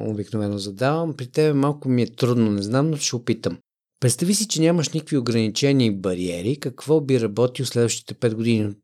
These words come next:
При начина, по който работиш и живееш, не знам дали той въобще някак си би те развълнувала.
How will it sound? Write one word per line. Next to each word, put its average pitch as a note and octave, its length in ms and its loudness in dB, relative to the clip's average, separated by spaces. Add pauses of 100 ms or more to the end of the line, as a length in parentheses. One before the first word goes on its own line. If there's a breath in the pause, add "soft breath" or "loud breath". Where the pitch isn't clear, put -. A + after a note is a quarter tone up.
(280)
При A2 100 -2
начина, F#3+ 440 4
по - 100 -18
който G3 320 0
работиш C#3+ 500 -2
и A#2 60 -4
живееш, B2 640 0
не C3 180 0
знам D3 320 2
дали C#3+ 240 0
той C3+ 200 2
въобще B2+ 500 2 (180)
някак A2+ 420 0
си - 140 -2
би G#2+ 240 0
те A#2 180 -4
развълнувала. G2 760 2